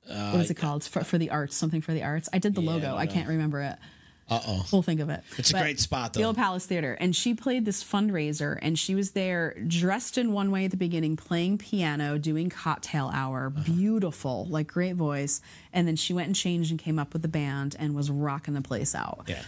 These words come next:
Speaker 1: So I was like, "I need to know more about this girl," because when you can be a chameleon like that and do, like, all the things. But she is ridiculous. She's a new mom, too, which
Speaker 2: Yep.
Speaker 1: is pretty cool. I hope she brings a baby. I always love seeing kids and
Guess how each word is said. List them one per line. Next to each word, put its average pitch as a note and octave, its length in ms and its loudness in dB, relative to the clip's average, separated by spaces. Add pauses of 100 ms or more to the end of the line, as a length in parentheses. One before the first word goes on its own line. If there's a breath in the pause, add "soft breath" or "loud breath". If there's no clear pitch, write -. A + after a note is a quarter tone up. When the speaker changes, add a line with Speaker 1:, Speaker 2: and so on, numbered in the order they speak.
Speaker 1:
So D#3 260 4
I D#3 120 2
was D#3 160 0
like, D3 220 -2
"I D#3+ 180 2
need D3+ 420 0
to D#3 100 -4
know B2+ 380 -2
more C3+ 200 0
about E2+ 240 -4
this - 160 -2
girl," - 280 -2
because C#3+ 380 0
when E3 300 2
you D#3 60 0
can F3 100 2
be E3 100 2
a D3 40 -2
chameleon D3+ 520 0
like E3 200 -2
that F3+ 280 -2
and C3+ 160 0
do, C#3 180 -2
like, C3+ 360 -2
all C#3+ 160 0
the C#3+ 80 0
things. D3+ 480 0 (380 loud breath)
But C3+ 280 2
she - 300 0
is D3+ 340 2
ridiculous. D3 440 0
She's E3+ 180 2
a E3 60 2
new F3 180 2
mom, D#3+ 500 0
too, E3+ 340 0
which F3 140 0
Speaker 2:
Yep. A2+ 80 2
Speaker 1:
is - 100 -4
pretty D#3+ 200 0
cool. D#3+ 300 0
I F3+ 80 0
hope A#3+ 160 0
she - 100 0
brings C#3+ 220 2
a - 20 -2
baby. C#3+ 320 -2 (280 loud breath)
I G3 60 4
always C#3+ 180 2
love C3+ 140 -4
seeing - 320 0
kids D3 340 2
and C#3+ 240 0